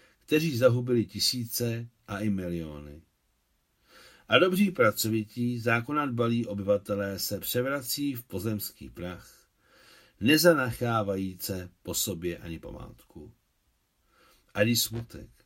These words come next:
je dobře, jestli mají potomstvo. Tehdy zůstanou aspoň nějaké háčky, za které je možné vytáhnout větší či menší nitr do kmenu.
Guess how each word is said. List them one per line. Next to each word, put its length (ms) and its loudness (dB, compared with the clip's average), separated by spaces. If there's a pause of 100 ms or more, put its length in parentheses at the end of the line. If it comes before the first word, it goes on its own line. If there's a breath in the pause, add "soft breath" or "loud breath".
(840)
je 180 2
dobře, 560 -6 (280)
jestli 400 -4
mají 280 -6
potomstvo. 840 -16 (960)
Tehdy 360 4
zůstanou 580 -4
aspoň 360 -4
nějaké 380 -2
háčky, 760 -10 (600)
za 160 6
které 420 2
je 120 2
možné 540 -2
vytáhnout 580 -2
větší 420 -4
či 160 -6
menší 380 -6
nitr 380 -8
do 120 -6
kmenu. 420 -16